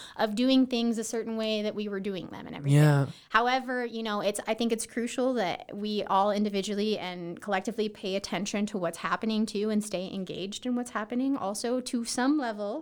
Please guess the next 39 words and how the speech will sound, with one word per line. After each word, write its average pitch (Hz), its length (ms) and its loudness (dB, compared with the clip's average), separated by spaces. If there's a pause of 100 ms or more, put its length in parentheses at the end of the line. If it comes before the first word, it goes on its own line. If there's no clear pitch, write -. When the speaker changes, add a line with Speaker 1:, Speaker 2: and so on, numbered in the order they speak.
Speaker 1:
okay, 202 280 -2
to 220 160 -2
a 185 80 0
Speaker 2:
Yes. 127 100 6
Speaker 1:
healthy 311 360 2
level, 190 400 -4
to - 80 -8
Speaker 2:
Healthy. 156 280 8
Speaker 1:
a 202 60 6
balanced 269 420 0
level. 147 440 -6 (600)
Speaker 2:
Don't 185 260 12
Speaker 1:
Um, 208 40 -4
Speaker 2:
create 233 420 6
division. 160 680 4 (280)
Speaker 1:
Right. - 280 -14
Speaker 2:
If 151 180 2
you 196 80 12
don't 202 240 12
want 180 220 10
division, 165 480 8
don't 170 260 6
create 127 400 2
Speaker 1:
Right. - 80 -16
Speaker 2:
division. 113 580 -2
Speaker 1:
Start 277 320 0
focusing 302 460 0
on 240 120 0
the 240 60 -2
things 220 280 0
that 202 140 0
you 208 140 0
wanna 202 240 -8
see 196 240 -8
perpetuating - 680 -8
forward, - 400 -12
okay, - 120 -12
guys? 123 240 0
Speaker 2:
Yeah. - 60 -8